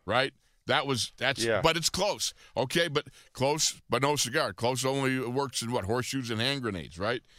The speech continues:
Speaker 1: So,
Speaker 2: That's
Speaker 1: but
Speaker 2: correct.
Speaker 1: Kenny is completing almost sixty-seven percent of his passes, and the Steelers are converting under fifty percent of their red zone trips into sevens. But I, I feel like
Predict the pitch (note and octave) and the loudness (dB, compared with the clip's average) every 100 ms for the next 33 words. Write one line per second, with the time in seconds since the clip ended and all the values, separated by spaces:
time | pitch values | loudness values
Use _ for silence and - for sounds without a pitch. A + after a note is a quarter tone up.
0 | - - - D3 - - G2 G2+ - C#3+ | -20 -10 -2 -2 -2 -8 -6 -6 -2 -2
1 | C3 C#3 F3 G3 F#3 E3 E3+ D#3 F3 C#3+ | 0 2 0 2 0 0 -4 -2 -2 -2
2 | C3+ A#2 C3 D3+ C#3 - E3+ E3 - C#3+ | -4 -4 -2 0 0 0 0 -2 -2 0
3 | - D3 C#3 C3+ C3 - G2+ - B2+ C3 | 0 2 0 -2 -4 -4 -2 0 0 -2
4 | - G#2 F2 F#2 D#2+ - A2 A#2+ - D2+ | -4 -6 -4 -4 -6 -4 -2 -2 -4 -6
5 | D2+ - - - - - A2 A#2 - D3+ | -10 -12 -14 -20 -20 -4 -2 0 0 0
6 | D#3 C3+ A#2 B2 A#2 A#2+ B2 B2+ A2+ - | -2 -2 -2 -2 0 0 0 0 -2 -6
7 | _ C3+ D#3 C#3 A2 - D3+ - B2+ - | _ -2 0 0 -2 -4 -4 -4 -6 -4
8 | F#2+ - B2+ A2+ G2+ F2+ G2+ G2 A2 A#2+ | -4 -2 -2 -2 -6 -4 -4 -4 -4 -4
9 | G2+ G#2+ G2+ - A#2 G2+ - A2+ G#2 - | -2 -2 -2 -4 -6 -4 -6 -6 -4 -4
10 | A2 A2+ F#2 D#2+ - - _ - - - | -2 -4 -6 -10 -12 -16 _ -20 -20 -2
11 | A#2+ B2+ - C3 - D#3 F#3+ G#3 D#3+ B2 | 2 2 2 0 0 -4 -2 0 2 2
12 | A#2+ - | 0 -4